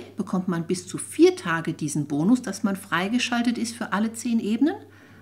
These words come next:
Am Tag drei nur noch drei Tage und danach geht es ganz normal zurück in diese achtundvierzig Stunden, wie ich sie vorhin erklärt habe. Okay, also ihr seht, da lohnt es sich dann, wenn man es schon sagt, "Okay, also ich habe wirklich kaum was zu verlieren,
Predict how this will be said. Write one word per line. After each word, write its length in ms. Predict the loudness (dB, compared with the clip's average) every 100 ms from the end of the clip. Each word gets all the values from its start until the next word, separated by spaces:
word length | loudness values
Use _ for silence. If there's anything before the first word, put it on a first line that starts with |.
| -20 -2
Am 200 | 4 4
Tag 260 | 6 2 2
drei 320 | 0 2 6
nur 180 | 8 6
noch 180 | 4 -6
drei 340 | 0 2 2
Tage 400 | 4 4 4 2 -4 -12 -20 -20 4
und 180 | 6 8
danach 360 | 6 6 4
geht 160 | 2 0
es 140 | 2
ganz 260 | 2 2 4
normal 340 | 2 4 2
zurück 300 | -2 -6 -4
in 80 | -2
diese 300 | -2 -4 -2
achtundvierzig 760 | -2 0 -2 -2 -4 -6 -6 -4
Stunden, 400 | 0 2 2 -2
wie 100 | -4
ich 100 | -4
sie 100 | -6
vorhin 300 | -4 -4 -4
erklärt 500 | -6 -10 -10 -10 -12
habe. 240 | -12 -14 -18 -20 -20 -20 -20 _ _ -20 -18 -8 -2
Okay, 400 | 0 2 0 -2 -12 -20 -4
also 180 | 2 4
ihr 180 | 6 6
seht, 260 | 6 4 4
da 80 |
lohnt 300 | 6 8 8
es 140 | 6 2
sich 180 | 0 4
dann, 220 | 4 8
wenn 140 | 8
man 100 | 8
es 160 | 6 0
schon 220 | 2 2
sagt, 260 | 4 2 0
"Okay, 300 | -4 -2 0
also 340 | 0 2 0 -4 -14 -8
ich 180 | -2 0
habe 140 | 2
wirklich 320 | 2 2 0
kaum 200 | 4 6
was 160 | 6 2
zu 80 | 0
verlieren, 540 | 2 6 6 6 4